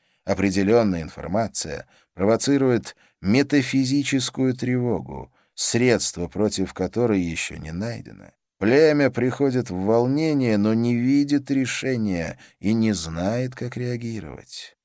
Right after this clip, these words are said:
Это очень плохо для всех. Племя начинает производить токсины, которые его отравляют, долговременное выживание племени важнее, чем кратковременное знание.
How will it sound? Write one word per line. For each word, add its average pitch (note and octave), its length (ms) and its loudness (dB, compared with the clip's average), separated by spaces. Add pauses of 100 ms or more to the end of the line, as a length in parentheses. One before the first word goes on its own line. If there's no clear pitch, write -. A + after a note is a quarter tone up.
Это - 320 -14
очень D2+ 440 -10
плохо C2+ 500 -16
для C2+ 220 -16
всех. - 520 -18 (220)
Племя B2+ 420 4
начинает B2+ 540 2
производить A#2 760 2
токсины, C3 760 0
которые A#2 600 0
его A#2+ 360 0
отравляют, G#2 840 -4 (420)
долговременное A2 1080 4
выживание A2 760 2
племени A#2 640 0
важнее, G2 840 0
чем G2+ 280 -8
кратковременное F2 1500 -2
знание. D2+ 760 -12